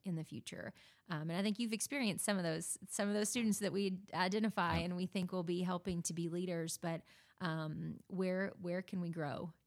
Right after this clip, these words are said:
Speaker 1: And, um, I think that's an important thing that we have to consider.
Speaker 2: Well, no doubt you have quality young people. Um,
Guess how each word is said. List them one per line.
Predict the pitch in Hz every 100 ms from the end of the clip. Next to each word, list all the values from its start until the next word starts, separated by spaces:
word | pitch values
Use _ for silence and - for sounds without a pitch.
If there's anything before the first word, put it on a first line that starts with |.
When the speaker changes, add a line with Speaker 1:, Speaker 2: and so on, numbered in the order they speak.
| -
Speaker 1:
And, | 175 160 156 165
um, | 165 165
I |
think | 165 175
that's | 165 -
an | 175
important | 175 - 180
thing | 175 123
that | -
we | 180
have | -
to | -
consider. | - 87 - - 220 - -
Speaker 2:
Well, | 87 78 90
no | 110 110
doubt | 101 92
you | 87
have | 87
quality | - 90 90
young | 80 85 92
people. | - 80 85 80 80 -
Um, | 80 78 76 71